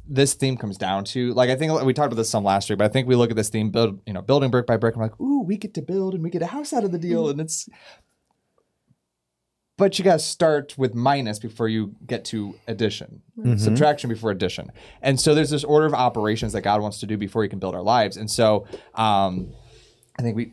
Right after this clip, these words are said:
Speaker 1: talked last week about, um, a lot of the saints gone by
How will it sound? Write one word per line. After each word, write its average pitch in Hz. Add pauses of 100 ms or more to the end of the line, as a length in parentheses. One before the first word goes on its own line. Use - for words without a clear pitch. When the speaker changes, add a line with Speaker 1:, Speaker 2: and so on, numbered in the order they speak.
(120)
Speaker 1:
talked -
last 95
week 107
about, 101 (220)
um, 101
a 104
lot 107
of 110
the 107
saints 104
gone 98
by 98